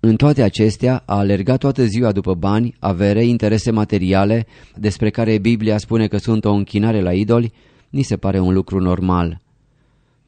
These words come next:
Dar oare nu ar trebui să ne cutremurăm la gândul că ceea ce de fapt noi o numim biserică nu este altceva decât un grup idolatru, pentru că ne închinăm banului?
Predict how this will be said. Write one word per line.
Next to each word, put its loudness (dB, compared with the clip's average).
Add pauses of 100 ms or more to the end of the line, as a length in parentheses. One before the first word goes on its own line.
(320)
Dar 0
oare 4
nu 4
ar 2
trebui 2
să -2
ne 0
cutremurăm 0
la 0
gândul 2 (240)
că -2
ceea -2
ce -2
de 0
fapt -4
noi 0
o -2
numim 0
biserică -2 (240)
nu -2
este 0
altceva 0
decât -2
un -2
grup 0
idolatru, 0 (420)
pentru -2
că -2
ne 0
închinăm 0
banului? 0